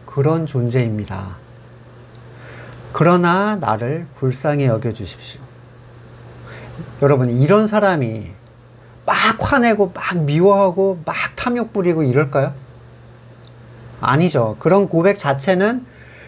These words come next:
그를 바닥으로 떨어뜨려요. 그래서 겸손하게 만들고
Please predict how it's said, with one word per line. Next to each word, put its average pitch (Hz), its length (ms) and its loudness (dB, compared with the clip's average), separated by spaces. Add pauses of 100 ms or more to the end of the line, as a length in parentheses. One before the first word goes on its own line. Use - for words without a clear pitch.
(120)
그를 190 340 4
바닥으로 185 560 2
떨어뜨려요. 151 840 -4 (680)
그래서 202 380 2
겸손하게 190 680 4
만들고 127 680 -2